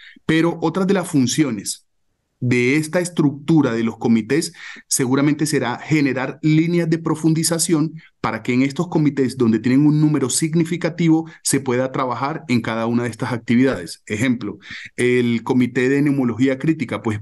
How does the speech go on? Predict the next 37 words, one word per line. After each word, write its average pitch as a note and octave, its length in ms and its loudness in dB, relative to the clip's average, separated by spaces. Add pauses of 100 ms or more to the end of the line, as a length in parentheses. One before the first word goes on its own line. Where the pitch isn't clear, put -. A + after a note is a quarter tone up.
(100)
puede B2+ 220 2
plantear C3 420 -2
una C3 180 2
línea C3 240 2
de C3+ 80 -2
profundización A#2 640 -2
en C3 100 4
ventilación A2+ 480 0
mecánica B2+ 440 0
invasiva, C#3+ 560 2 (340)
una C3 400 4
en A#2+ 540 2 (120)
so-, - 340 -2
dispositivos B2+ 640 0
no C3+ 120 4
invasivas D3+ 600 2 (240)
y B2+ 140 4
otra C3 320 0
en C3 140 2
S C3 200 -2
D C3 60 0
R C#3 160 0
A, - 240 -8
un B2 120 2
ejemplo. A2+ 440 -2 (320)
Y C3+ 80 2
probablemente C#3 640 0
en C#3 60 2
cada C#3+ 240 -4
una D3 180 0
de D#3 80 -2
esas D#3 220 -4
líneas D#3+ 360 2
deberá A#2 480 -2
distribuir E3 800 0
o A#2 120 0
redistribuir D#3+ 800 2